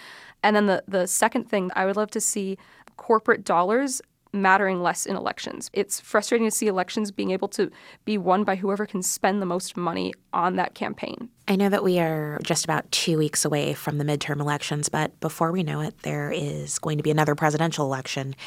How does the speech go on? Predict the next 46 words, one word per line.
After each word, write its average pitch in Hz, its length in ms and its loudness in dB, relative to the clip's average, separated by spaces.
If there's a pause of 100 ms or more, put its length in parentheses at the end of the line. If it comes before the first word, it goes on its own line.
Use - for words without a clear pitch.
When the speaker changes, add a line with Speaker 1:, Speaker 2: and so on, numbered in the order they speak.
(220)
Speaker 2:
in 156 220 2
twenty 156 300 0
twenty-four. 147 760 -2 (520)
So 208 380 4
I'd 208 100 0
like 247 160 -2
to 302 80 0
ask 285 220 -2
each 226 120 0
of 190 80 -4
you 180 140 0
for 175 140 -4
your 165 160 2
opinion 160 440 -4
of 156 420 -6
President 156 460 -2
Joe 160 200 2
Biden's 147 480 2
term 135 260 -4
in 143 80 -4
office - 300 -4
so - 180 0
far. - 240 -14 (220)
Speaker 1:
This - 180 -2
is 196 80 -2
Carol. - 340 0
Go 208 120 4
ahead. 214 300 4
I 208 100 4
think 226 180 0
I've 220 160 2
been 180 300 -2 (580)
maybe 190 480 -4 (160)
more 196 260 0
pleased 196 440 -6
than 180 140 -2
I 175 80 0
thought 170 220 -2
I 208 100 0
would 285 140 -2
be 339 160 0
so 285 200 -4
far 277 320 0 (100)
with 202 200 -6
his 240 180 -2
term. 269 320 -2